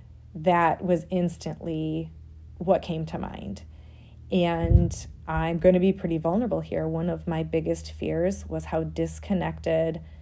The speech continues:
I was from me. And being home and reevaluating things and looking at my life, my past, where I was right then, what I wanted my future to look like,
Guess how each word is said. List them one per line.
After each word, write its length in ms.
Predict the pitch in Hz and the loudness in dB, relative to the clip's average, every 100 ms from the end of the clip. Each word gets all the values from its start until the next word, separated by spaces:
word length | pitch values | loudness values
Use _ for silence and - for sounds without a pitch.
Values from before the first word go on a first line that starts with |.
| - - - - - | -20 -20 -20 -20 -10
I 280 | 160 254 247 | -4 -2 0
was 520 | 160 160 170 170 - - - - - | 0 0 0 -4 -14 -20 -20 -20 -20
from 460 | - 175 170 160 | -2 0 0 -2
me. 360 | 156 - - - - - - - | -2 -6 -10 -16 -20 -20 -20 -10
And 400 | 175 165 160 156 | -6 -4 -4 -6
being 340 | 170 175 208 | -2 2 4
home 600 | 208 202 185 185 180 180 180 | 4 2 2 2 0 -2 -4
and 200 | 165 156 | -6 -8
reevaluating 1160 | 151 165 180 202 180 175 175 175 170 170 170 165 | -6 -2 0 2 2 2 0 -2 -2 -4 -6 -4
things 500 | 165 165 165 165 160 | -6 -4 -6 -8 -8
and 240 | - 160 | -6 -2
looking 340 | 160 165 175 175 | -2 -2 -4 -4
at 180 | 180 190 | -4 -2
my 180 | 196 | -2
life, 560 | 190 160 160 170 180 - - - - - - - - - - - - - - - - - - - | -2 -2 0 -2 -6 -12 -20 -20 -20 -20 -20 -20 -20 -20 -20 -20 -20 -20 -20 -20 -20 -20 -20 -10
my 200 | 165 156 | -6 -6
past, 760 | - 220 208 202 202 - - - - - - - | -2 2 4 2 0 -10 -18 -20 -20 -20 -18 -10
where 220 | 156 147 | -6 -4
I 40 | |
was 280 | 151 151 151 | -2 -4 -4
right 240 | 160 220 | -2 0
then, 640 | - 190 185 185 190 196 - | 2 0 0 0 0 -2 -6
what 160 | 175 160 | -10 -6
I 80 | 147 | -6
wanted 340 | 156 175 202 | -2 0 2
my 160 | 202 202 | 2 0
future 320 | 202 190 196 | -2 -4 -4
to 140 | 196 190 | -2 -2
look 320 | 175 165 - | 0 -4 -4
like, 520 | 156 156 151 - | -2 -2 -4 -8